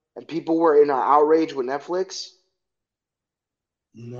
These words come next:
Speaker 2: I don't remember that, but go ahead.
Speaker 1: Okay, well, if you look it up, Cuties literally just happened, and then Rising Phoenix happens, like, right within that time frame. So
Speaker 2: Yeah.
Speaker 1: if you look at our YouTube video, everybody is bombarding the comments with Cuties comments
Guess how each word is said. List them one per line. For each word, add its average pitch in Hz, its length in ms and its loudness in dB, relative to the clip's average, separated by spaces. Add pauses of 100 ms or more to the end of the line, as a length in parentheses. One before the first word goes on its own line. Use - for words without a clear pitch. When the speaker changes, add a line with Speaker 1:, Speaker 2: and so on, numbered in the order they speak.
(160)
Speaker 2:
I 135 40 -4
don't 135 120 -4
remember 120 320 -8
that, 95 180 -10
but - 140 -20
go 113 80 -6
ahead. 113 160 -8
Speaker 1:
Okay, 180 380 4
well, 165 240 6
if 175 120 0
you 196 120 -4
look 254 260 4
it 262 100 0
up, 202 340 0
Cuties 240 540 -4
literally 233 680 0
just 165 440 -4
happened, 165 520 -6 (1000)
and 170 160 -2
then 175 240 2
Rising 185 420 2
Phoenix 202 400 -2
happens, 123 460 -6
like, 127 160 -4
right 175 300 4 (140)
within 156 280 -6
that 151 160 -2
time 160 240 -6
frame. 90 240 -14 (340)
So 202 320 4
Speaker 2:
Yeah. 190 40 8
Speaker 1:
if 185 120 -2
you 185 100 -2
look 262 220 -2
at 262 80 2
our 226 140 4
YouTube 214 520 -6
video, 147 520 2 (680)
everybody 226 580 2
is 220 180 0
bombarding 196 760 -2
the 165 100 -8
comments 185 560 -8
with 139 140 -14
Cuties 151 420 -8
comments - 600 -10